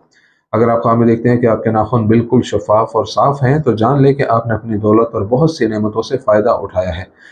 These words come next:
लेकिन अगर नाखून स्याह थे, तो इसका मतलब है कि आप मुश्किल हालात और मसाइल से दो चार होंगे। एक ख्वाब जिसमें आप लंबे नाखून देखते हैं, इसका कोई खुशगवार मतलब नहीं होता। जब आपको ख्वाब में ये एहसास होता है कि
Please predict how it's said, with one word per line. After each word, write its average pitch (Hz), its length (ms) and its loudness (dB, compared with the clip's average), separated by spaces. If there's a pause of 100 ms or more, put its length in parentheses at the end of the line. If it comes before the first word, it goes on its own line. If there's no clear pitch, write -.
(160)
लेकिन 170 200 4
अगर 175 200 4
नाखून 156 320 2
स्याह 147 280 2
थे, 170 160 2
तो 165 100 4
इसका 135 240 0
मतलब 143 260 4
है 147 100 4
कि 147 140 -2
आप 117 240 0
मुश्किल 131 360 2
हालात 120 380 2
और 117 120 0
मसाइल 104 340 -2
से 131 160 -2
दो 98 160 -2
चार 98 320 0
होंगे। 90 280 -12 (640)
एक 160 100 2
ख्वाब 170 240 2
जिसमें 160 260 4
आप 139 260 2
लंबे 135 320 4
नाखून 120 300 2
देखते 113 280 0
हैं, 151 160 4
इसका 131 180 0
कोई 117 160 0
खुशगवार 107 540 0
मतलब 101 340 -4
नहीं 127 120 2
होता। 123 260 2
जब 123 180 2
आपको 107 240 0
ख्वाब 107 260 0
में 110 80 -4
ये 107 100 4
एहसास 104 440 0
होता 110 260 0
है 117 80 2
कि 113 120 -4